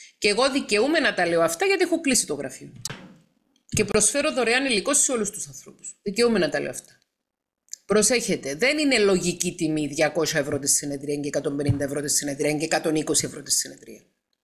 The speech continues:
Δεν είναι λογική τιμή. Όπως είπες και εσύ, μπορεί κάποιος να κάνει ένα τεστ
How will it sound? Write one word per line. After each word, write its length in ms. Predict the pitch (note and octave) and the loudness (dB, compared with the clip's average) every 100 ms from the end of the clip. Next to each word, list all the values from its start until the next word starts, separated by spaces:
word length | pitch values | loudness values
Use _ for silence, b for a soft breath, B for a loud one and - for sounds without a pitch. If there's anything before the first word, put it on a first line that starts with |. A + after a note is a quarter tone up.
| _ | _
Δεν 140 | - D4 C4+ | 0 2 4
είναι 60 | |
λογική 400 | F3+ D3+ C#3+ - | 2 2 -2 -6
τιμή. 320 | - B2+ B2+ _ _ _ _ _ _ _ _ _ _ _ _ | -12 -12 -16 _ _ _ _ _ _ _ _ _ _ _ _
Όπως 260 | F3+ A3 G#3 | 0 2 2
είπες 240 | A#3 C4 | 2 0
και 80 | F#3 | 2
εσύ, 180 | F3 C4+ | 0 0
μπορεί 200 | C4 B3+ | -2 -2
κάποιος 300 | B3+ B3+ C4 | -2 -4 -4
να 100 | G#3 | -2
κάνει 180 | G#3 C4 | 0 0
ένα 240 | A#3+ - | -2 -2
τεστ 440 | - A3+ D#4+ - | -2 0 0 -2